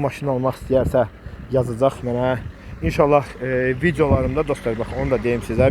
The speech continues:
bilin. Videolarımda çox incələmələr eləyəcəm. E, avtomobil şotkalarının haqqında video çəkəcəm. Faraların təmizlənməsi haqqında videolar çəkəcəm. Faralar niyə buxarlanır? Buxarlanmasının nə cür qabağını almaq lazımdır?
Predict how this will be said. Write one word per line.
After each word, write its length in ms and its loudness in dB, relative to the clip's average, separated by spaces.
bilin. 200 0
Videolarımda 640 2
çox 200 -2
incələmələr 680 0
eləyəcəm. 560 -2
E, 220 0
avtomobil 440 2
şotkalarının 760 -2
haqqında 500 -2
video 320 -6
çəkəcəm. 480 -6
Faraların 480 2
təmizlənməsi 560 -6
haqqında 480 -4
videolar 380 2
çəkəcəm. 480 -2
Faralar 400 4
niyə 280 -2
buxarlanır? 640 -2
Buxarlanmasının 720 0
nə 80 -2
cür 140 -12
qabağını 360 -4
almaq 340 -6
lazımdır? 480 -2